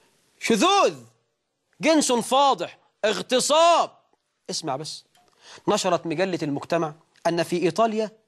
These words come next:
تمارس مهنة الدعارة مليون امرأة إيطالية.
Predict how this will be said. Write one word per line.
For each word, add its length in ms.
تمارس 560
مهنة 340
الدعارة 680
مليون 460
امرأة 340
إيطالية. 680